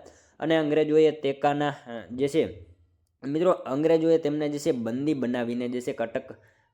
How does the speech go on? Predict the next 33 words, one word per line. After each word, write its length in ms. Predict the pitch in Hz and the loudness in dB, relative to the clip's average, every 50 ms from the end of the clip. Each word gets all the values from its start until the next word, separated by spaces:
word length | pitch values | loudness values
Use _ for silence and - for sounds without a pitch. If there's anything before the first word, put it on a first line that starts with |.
| _ - | _ -6
કટકની 480 | 127 123 - 147 127 131 135 135 127 | -4 -2 -2 -2 -2 -2 -2 -4 -4
જેલમાં 420 | 107 107 110 113 117 123 123 123 127 | -2 -2 0 0 0 0 0 -2 -2
જે 120 | 127 123 | -2 -2
છે 140 | 127 131 113 | -2 -2 0
રાખ્યા 340 | 110 110 110 - 139 123 120 | 0 -2 -2 -2 -2 -2 0
હતા, 160 | 120 135 123 | 0 -2 -2
એ 140 | - 113 120 | 0 -2 -2
બાબત 340 | 113 113 113 123 123 120 | -2 -2 -2 -2 -2 -2
પણ 160 | - 139 135 131 | -2 -2 -2 -2
આપણને 300 | 127 120 135 131 131 127 | -2 -4 -4 -4 -4 -4
સાથે 300 | - 123 123 - 135 120 | -2 -4 -2 -2 -4 -4
સાથે 260 | - 131 120 - 127 | -4 -6 -6 -8 -8
ખ્યાલ 260 | - - 127 123 127 | -4 -2 -2 0 0
હોવી 160 | 127 123 127 | 0 0 -2
જોઈએ. 300 | 120 123 120 120 127 127 120 - - - _ _ _ - | -2 -4 -4 -2 -2 -2 -4 -6 -10 -20 _ _ _ -6
અને 100 | 139 139 | -6 -4
પાઇકા 400 | 127 - 120 123 139 139 - 156 | -2 -2 0 0 0 2 2 2
વિદ્રોહકારીનું 880 | 143 131 131 131 135 139 139 139 - 127 127 127 131 131 131 131 131 | 2 2 0 2 2 2 2 2 2 0 2 0 0 -2 -2 -4 -2
જે 120 | 131 135 139 | -2 -2 0
છે 100 | 143 139 | -2 -2
પ્રતીક 420 | 110 - 120 127 120 - 131 - | -2 -2 -2 -2 -2 -4 -6 -6
ભગવાન 520 | 117 95 101 101 104 117 123 123 127 123 113 | -6 -6 -6 -4 -2 -2 -2 -2 -2 -4 -6
જગન્નાથની 680 | 104 110 107 113 117 113 113 110 110 - 131 143 147 | -6 -4 -4 -4 -4 -4 -4 -6 -6 -6 -8 -8 -8
પ્રતિમા 460 | 151 - 120 123 120 123 113 107 101 | -6 -4 -4 -4 -2 -4 -4 -4 -6
છે, 120 | 98 101 104 | -6 -8 -8
એ 160 | 92 110 120 | -8 -6 -6
બાબત 340 | 110 107 107 107 113 110 110 | -4 -4 -4 -6 -6 -8 -8
પણ 160 | 113 110 107 | -8 -8 -8
આપણને 320 | 104 101 104 107 107 110 | -8 -8 -8 -8 -8 -8
સાથે 300 | 104 - 104 107 - 117 | -8 -8 -8 -8 -8 -8
સાથે 260 | 113 - 113 110 135 131 | -8 -8 -10 -8 -10 -8
ખ્યાલ 300 | - - 113 104 98 95 | -6 -6 -4 -4 -4 -4
હોવી 300 | 95 104 117 131 127 | -4 -6 -6 -6 -8